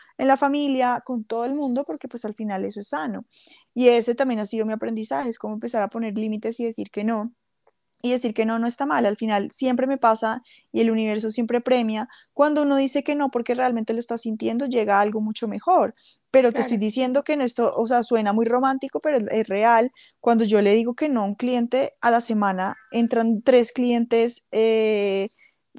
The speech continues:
Speaker 1: súper sincronizados conmigo, proyectos súper chéveres como para, para hacer juntos. Entonces siempre como que siento que hay un premio detrás.
Speaker 2: Claro, es, es aprender a confiar.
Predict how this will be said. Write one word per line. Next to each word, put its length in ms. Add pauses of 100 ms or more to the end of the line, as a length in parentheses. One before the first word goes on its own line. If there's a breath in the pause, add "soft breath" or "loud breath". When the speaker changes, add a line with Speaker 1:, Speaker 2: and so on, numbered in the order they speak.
(140)
Speaker 1:
súper 460
sincronizados 680
conmigo, 800 (300 loud breath)
proyectos 600
súper 640
chéveres 460
como 240
para, 440
para 160
hacer 180
juntos. 640
Entonces 400
siempre 300
como 200
que 140
siento 300
que 80
hay 100
un 100
premio 320
detrás. 640 (520)
Speaker 2:
Claro, 360 (140)
es, 280
es 200
aprender 340
a 80
confiar. 520